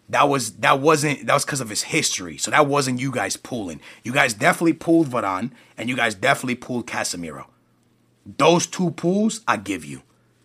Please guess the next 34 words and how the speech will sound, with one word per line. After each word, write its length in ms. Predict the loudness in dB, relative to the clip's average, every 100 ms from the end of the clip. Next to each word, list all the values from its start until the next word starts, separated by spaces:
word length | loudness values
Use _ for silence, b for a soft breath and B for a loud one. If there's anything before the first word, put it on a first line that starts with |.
| _ 0
Those 320 | 4 6 4
two 180 | 0 -2
pulls 440 | -2 2 2 2
are, 180 | -2 -2 0
are, 240 | 0 0
are 180 | 0 0
amazing 460 | 0 0 0 -2
pulls. 480 | -8 -10 -10 -12 -14 B B B B
Um, 320 | 2 2 0
the 140 | -4 0
Martinez 640 | 2 2 0 2 2 0
pull, 400 | -2 -6 -6 -8 _ _ _ _ _ _ _ _ _ 2
I 100 | 4
don't 120 | 6
even 200 | 4 2
know 120 | 2 4
how 160 | 4
much 260 | 4 2 0
of 60 |
that's 260 | 0 0 0
on 120 | -2
Manchester 480 | -2 -2 -2 -4 -4
United. 500 | 2 2 2 -2 -8 b b b b
I 120 | 2
think 220 | 2 2
Martinez 540 | 2 0 0 -2 -2 -2
came 260 | -2 -2
because 320 | -2 -6 -6
of 100 | -6
ten. 440 | -4 -4 -2 -6 -14 _ 0
W 440 | 4 4 2 -2
or 80 | -2
L 220 | -4 -4
take. 460 | -4 -6 -8 -12